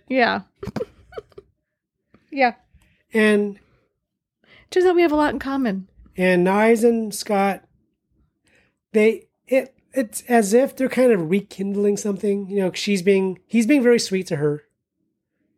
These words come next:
Speaker 1: Mm-hmm.
Speaker 2: She's still very, you know, loving to him.
Speaker 1: Mm-hmm.
Speaker 2: Ramona is, she feels easily to be the third wheel. Fifth,
Speaker 1: Yeah.
Speaker 2: the
Speaker 1: And
Speaker 2: fifth wheel.
Speaker 1: she's, like, ready to go.
Speaker 2: And
Speaker 1: She's
Speaker 2: she's like,
Speaker 1: like,
Speaker 2: "I'm," and she turns and leaves. And he's like, "Wait, wait,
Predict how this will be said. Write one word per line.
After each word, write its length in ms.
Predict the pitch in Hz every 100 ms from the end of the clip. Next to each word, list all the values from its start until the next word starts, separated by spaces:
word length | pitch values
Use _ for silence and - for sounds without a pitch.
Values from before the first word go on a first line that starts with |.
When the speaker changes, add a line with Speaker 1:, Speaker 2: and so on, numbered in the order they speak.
| _ -
Speaker 1:
Mm-hmm. 100 | 220
Speaker 2:
She's 320 | 208 196 180
still 340 | - - 220
very, 400 | 190 196 196 165 - _ _ _ _
you 120 | 196 175
know, 160 | 160
loving 500 | 151 135 131 160 180
to 120 | 175 165
him. 400 | 170 139 135 147 _ _ 226
Speaker 1:
Mm-hmm. 260 | 196 196 190 _ _ _ -
Speaker 2:
Ramona 600 | 165 190 226 220 180 - _ _
is, 400 | 208 180 156 - _ _ _ _ _
she 380 | - 214 226
feels 580 | 220 - 208 190 185 165 - _ _ _ _ _ _ _
easily 400 | 247 277 277 220
to 60 | 165
be 100 | 165
the 80 | 151
third 260 | - 165
wheel. 340 | 143 139 143 151 _ _ _
Fifth, 100 | -
Speaker 1:
Yeah. 240 | - - _
Speaker 2:
the 120 | -
Speaker 1:
And 100 | 254
Speaker 2:
fifth 80 | 240
wheel. 140 | 294 320
Speaker 1:
she's, 80 | 370
like, 220 | 330 262
ready 220 | 262 269
to 100 | 254
go. 200 | 226 - - -
Speaker 2:
And 80 | 185
Speaker 1:
She's 40 | 285
Speaker 2:
she's 40 | 180
like, 280 | 185 214 _
Speaker 1:
like, 20 | 185
Speaker 2:
"I'm," 460 | 185 185 180 160 _ _ _
and 100 | 170
she 120 | 202
turns 260 | 185 190 185
and 100 | 180
leaves. 260 | 165 151 135
And 80 | 123
he's 60 |
like, 100 | 226 302
"Wait, 60 |
wait, 360 | 320 320 240